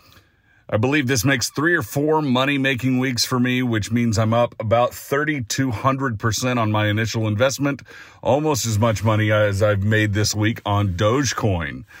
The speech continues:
I'd also like to take a moment and give my condolences to Scotty G for coming in thirty-fourth out of forty, but we shouldn't feel too bad for someone who willingly took Patrick Reed.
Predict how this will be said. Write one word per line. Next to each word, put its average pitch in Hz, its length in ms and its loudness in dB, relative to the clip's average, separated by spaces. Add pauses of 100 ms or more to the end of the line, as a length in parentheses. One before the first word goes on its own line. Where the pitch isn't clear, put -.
(220)
I'd 101 100 0
also 139 240 2
like 135 220 0
to 123 80 -6
take 123 260 0
a 123 40 0
moment 120 400 0
and 104 200 -2
give 123 200 0
my 120 200 2
condolences 120 760 -2
to 117 100 -4
Scotty 151 420 0
G 123 600 0 (300)
for 110 120 -6
coming 147 300 0
in 143 120 -2
thirty-fourth 170 1040 -2
out 120 200 0
of 110 120 -4
forty, 117 760 -4 (360)
but 101 100 -6
we 107 120 -2
shouldn't 151 320 -2
feel 131 200 0
too 151 300 0
bad 98 460 2
for 101 160 -4
someone 107 380 -2
who 104 120 0
willingly 113 560 -2
took - 380 -6
Patrick 95 400 -4
Reed. 92 600 -6